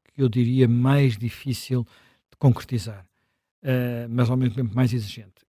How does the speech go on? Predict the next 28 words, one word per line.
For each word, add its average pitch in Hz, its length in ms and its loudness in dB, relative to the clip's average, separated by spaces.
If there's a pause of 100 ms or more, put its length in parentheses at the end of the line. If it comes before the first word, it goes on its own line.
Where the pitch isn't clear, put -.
Ele 156 240 4
colocou 139 640 -6 (180)
prazos 135 580 2 (1400)
não 147 280 8
para 139 180 0
resolver 117 220 -4
o 120 60 0
problema 117 320 -4
na 113 120 -6
saúde, 135 480 -2 (120)
mas 127 140 -10
para - 140 -10
ter 139 180 0
um 127 100 2
plano 131 420 0
para 117 140 -10
resolver 117 220 -6
o 110 40 -4
problema 120 260 -2
da 110 120 -6
saúde. 110 340 -18 (360)
Não 131 160 0
sei 127 160 -4
se - 80 -10
chega 123 240 -2
a - 20 2
um 104 60 -2
plano. 107 300 -14